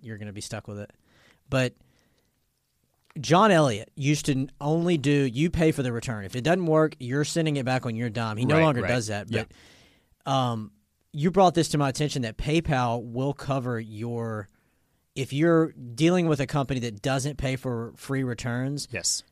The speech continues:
Speaker 1: send it back, pay for it, keep your receipt, take a picture of it, and send it to PayPal if you made the purchase with PayPal.
Speaker 2: Through PayPal.
Speaker 1: They will pay for the refund.
Speaker 2: Which I'll just
Speaker 1: Or the
Speaker 2: say is
Speaker 1: return.
Speaker 2: super easy. You
Speaker 1: Yeah.
Speaker 2: just log, you just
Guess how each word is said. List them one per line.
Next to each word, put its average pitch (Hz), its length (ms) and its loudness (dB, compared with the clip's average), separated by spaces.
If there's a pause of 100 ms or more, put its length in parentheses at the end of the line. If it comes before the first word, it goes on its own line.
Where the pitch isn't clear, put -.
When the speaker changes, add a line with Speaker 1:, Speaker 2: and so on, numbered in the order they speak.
Speaker 1:
send 165 240 0
it 180 60 -2
back, 147 280 2
pay 151 180 2
for 147 240 4
it, 147 100 -4
keep - 280 -2
your 165 140 6
receipt, 139 500 0
take 147 180 2
a 143 60 -2
picture 143 340 0
of 165 140 6
it, 170 180 4
and 127 180 -6
send 143 280 -2
it 151 80 -4
to 123 120 -6
PayPal 151 600 0 (500)
if 151 220 0
you 147 80 2
made 139 160 2
the 117 80 -2
purchase 131 440 0
with 117 380 -4
PayPal. 117 400 0
Speaker 2:
Through 110 200 4
PayPal. 101 440 -4
Speaker 1:
They 131 140 -2
will 127 120 -2
pay 120 200 -4
for 113 100 -10
the 104 100 -10
refund. 98 240 -2
Speaker 2:
Which 156 320 4
I'll 135 200 2
just 123 220 0
Speaker 1:
Or - 20 0
the 143 80 2
Speaker 2:
say 120 80 2
is 110 60 0
Speaker 1:
return. 113 120 -2 (100)
Speaker 2:
super 123 460 4
easy. 107 480 -2
You 151 120 6
Speaker 1:
Yeah. 165 60 6
Speaker 2:
just 156 200 4
log, 131 340 4
you 143 100 0
just 156 220 -2